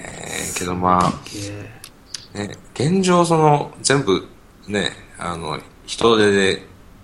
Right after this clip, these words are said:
Speaker 1: 実機確認をしてやってるんですけど、
Speaker 2: うん。
Speaker 1: まあ、あのー、ね、海外の端末とか考えるともう嫌になってきますね。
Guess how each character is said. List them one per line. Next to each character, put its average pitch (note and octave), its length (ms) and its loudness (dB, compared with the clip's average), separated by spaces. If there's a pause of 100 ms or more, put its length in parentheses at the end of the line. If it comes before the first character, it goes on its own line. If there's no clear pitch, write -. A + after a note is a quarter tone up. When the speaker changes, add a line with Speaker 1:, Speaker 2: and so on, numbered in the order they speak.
(240)
Speaker 1:
実 F#2+ 220 -4
機 - 140 -6
確 F2+ 220 -4
認 E2 220 -8
を - 40 -8
し - 100 0
て D#2 220 -4 (340)
や F#2 120 0
っ - 100 -8
て F#2 100 -4
る E2+ 100 -4
ん D#2 80 -10
で D2 80 -2
す - 100 -10
け - 80 -10
ど、 C2+ 340 -6
Speaker 2:
う - 20 -8
ん。 A2 160 -10 (1160)
Speaker 1:
ま F#2 360 -2 (600)
あ、 F2 180 -8
あ E2+ 40 -8
の D#2+ 1000 -4 (360)
ー、 - 20 -10
ね、 E2+ 200 -2 (280)
海 E3 280 4
外 A2 160 2
の F2 100 -2
端 F#2 420 0
末 - 20 -16
と - 60 -8
か - 200 -10
考 F2 320 -6
え E2+ 80 -4
る E2 80 -8
と F2 120 -6
も F2 280 -6
う E2+ 40 0
嫌 F#2 120 4
に F2 60 0
な D#2+ 80 -6
っ - 20 -10
て - 100 -14
き D2+ 80 -14
ま - 100 -10
す A#2 80 -2
ね。 A#2 40 2